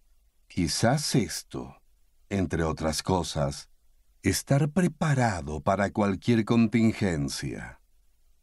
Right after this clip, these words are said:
Cuarenta y cuatro. Una vez un hombre le dijo, "No sabes nada y, sin embargo,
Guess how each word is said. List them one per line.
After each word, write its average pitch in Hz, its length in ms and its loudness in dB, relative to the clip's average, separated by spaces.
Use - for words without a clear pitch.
Cuarenta 110 440 4
y 113 60 2
cuatro. 76 640 -4
Una 117 240 6
vez 127 220 2
un 135 140 6
hombre 127 320 4
le 123 160 4
dijo, 73 640 -4
"No 104 260 2
sabes 160 560 2
nada 78 720 2
y, 78 440 0
sin 110 260 2
embargo, 82 760 0